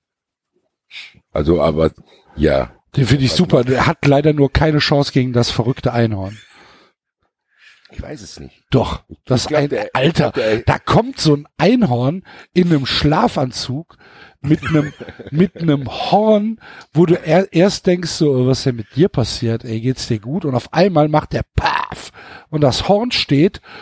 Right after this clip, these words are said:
Speaker 2: und der läuft einfach in dich rein, völlig ohne Sinn und Verstand und trampelt dann noch auf dir rum.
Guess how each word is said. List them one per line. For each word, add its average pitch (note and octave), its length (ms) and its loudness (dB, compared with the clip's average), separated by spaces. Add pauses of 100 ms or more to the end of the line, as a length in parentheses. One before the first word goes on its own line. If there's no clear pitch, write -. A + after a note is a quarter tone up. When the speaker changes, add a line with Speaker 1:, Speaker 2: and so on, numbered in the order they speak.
Speaker 2:
und D3+ 220 2
der C#3+ 100 6
läuft E3 400 2
einfach G3+ 360 -2
in D#3+ 100 -2
dich C#3+ 260 -2
rein, E3+ 220 4
völlig A#3 680 -2
ohne A#3 280 0
Sinn F#3 300 0
und A3+ 160 -8
Verstand F3+ 720 -4 (840)
und D3 220 -6
trampelt G#3 520 0
dann D#3 140 4
noch D#3 140 -2
auf D3+ 180 -2
dir C#3 140 2
rum. C#3+ 320 0